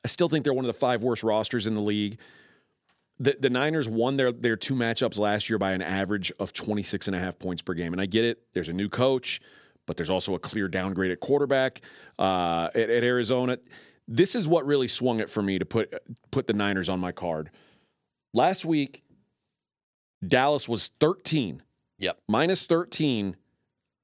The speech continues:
Speaker 1: at Arizona.
Speaker 2: Yep.
Speaker 1: Now I get a team that is better than Dallas
Speaker 2: At home.
Speaker 1: at home,
Speaker 2: And the spread's the same.
Speaker 1: and it's one more point.
Speaker 2: Yeah, pretty much. Yep.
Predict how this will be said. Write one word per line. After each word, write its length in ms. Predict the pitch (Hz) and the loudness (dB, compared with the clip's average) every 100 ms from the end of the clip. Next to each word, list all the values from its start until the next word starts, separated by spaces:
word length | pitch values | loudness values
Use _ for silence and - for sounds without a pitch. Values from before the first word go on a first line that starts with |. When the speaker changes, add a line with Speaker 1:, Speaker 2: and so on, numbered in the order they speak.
| _ _ _ - | _ _ _ 2
Speaker 1:
at 300 | 139 170 - - | 4 4 0 2
Arizona. 640 | 147 139 120 170 117 69 - | 2 4 2 2 0 -8 -6
Speaker 2:
Yep. 200 | 110 123 _ _ _ _ - | -4 -4 _ _ _ _ -2
Speaker 1:
Now 300 | 120 165 202 | 0 4 2
I 80 | 185 | 2
get 260 | 139 165 - | 0 -2 0
a 80 | 135 | -2
team 340 | - 185 185 | 0 0 2
that 100 | 165 | 0
is 100 | 123 | 0
better 320 | 85 143 202 | 2 2 4
than 160 | 226 220 | 0 2
Dallas 640 | 220 233 123 98 - - - _ | 2 2 0 0 -2 -4 -10 _
Speaker 2:
At 140 | 110 104 | -2 0
home. 280 | 110 85 - _ | 0 0 -6 _
Speaker 1:
at 180 | - 170 | 2 2
home, 600 | 139 117 262 202 147 131 - | 2 2 4 4 0 -2 -6
Speaker 2:
And 100 | 101 | -6
the 60 | 95 | -6
spread's 300 | - 98 82 | -2 -4 -4
the 100 | 87 | -6
same. 180 | 85 78 | -8 -2
Speaker 1:
and 100 | 160 | 0
it's 140 | 139 123 | 0 0
one 240 | 123 165 | 0 2
more 140 | 170 165 | 2 0
point. 300 | 135 85 - | -2 -4 -2
Speaker 2:
Yeah, 160 | 90 | -4
pretty 200 | 80 - 80 | -4 -6 -8
much. 160 | - | -6
Yep. 120 | 107 | -10